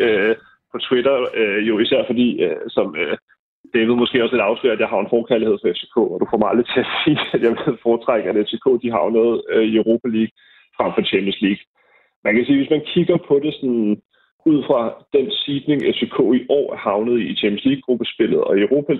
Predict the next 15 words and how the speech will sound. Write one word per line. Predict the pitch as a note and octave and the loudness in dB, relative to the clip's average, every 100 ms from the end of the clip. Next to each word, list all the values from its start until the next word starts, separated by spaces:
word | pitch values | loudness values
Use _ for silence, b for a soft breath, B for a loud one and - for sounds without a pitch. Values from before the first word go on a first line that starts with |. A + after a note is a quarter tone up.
| - | -6
altså, | G#2 - | -10 -6
og | - G2+ - - | -2 -2 -4 -8
den | - | -6
seedning, | - A2+ A2+ | -2 -2 0
vi | G2+ A#2 | 0 0
ville | C3+ | 0
have | C#3 G#2+ | 0 -4
haft | - | -4
i | G#2+ | -4
Europa | A2+ A#2 | -2 -2
League-gruppespillet, | A2 A2 - G#2 - - F2 - - b b b b b _ - | -2 -4 -4 -6 -4 -2 -2 -4 -12 b b b b b _ -2
så | B2+ | 0
vil | A#2+ | 2
der | G#2+ G#2 | 0 0
være | G#2+ A#2 C3 | 0 0 -2